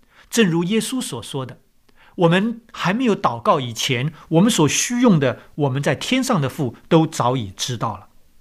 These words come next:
请再注意在十七节那个小字，原文作听见。换句话说，一个人的心会说话，一个人的心愿神早就听见了。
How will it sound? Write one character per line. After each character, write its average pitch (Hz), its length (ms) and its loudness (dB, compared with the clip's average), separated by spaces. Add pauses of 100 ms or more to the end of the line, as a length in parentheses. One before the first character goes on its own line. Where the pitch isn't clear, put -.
(320)
请 160 240 4
再 220 160 4
注 233 240 2
意 196 300 2 (100)
在 185 220 2
十 226 240 -4
七 - 260 -2
节 143 460 -2
那 196 180 2
个 151 100 -6
小 107 520 -4
字， - 320 -10 (440)
原 156 300 2
文 147 240 -2
作 123 340 -6
听 226 400 -2
见。 - 300 -8 (480)
换 349 180 0
句 294 80 -2
话 262 220 2
说， 220 320 0 (160)
一 277 100 0
个 262 140 2
人 190 140 4
的 185 80 2
心 320 360 0
会 277 200 0
说 269 280 0
话， - 440 -2 (800)
一 269 100 4
个 277 100 4
人 233 80 4
的 233 100 4
心 302 460 0
愿 247 400 2
神 156 580 0
早 110 380 -2
就 117 240 -8
听 123 320 -8
见 110 220 -10
了。 82 80 -20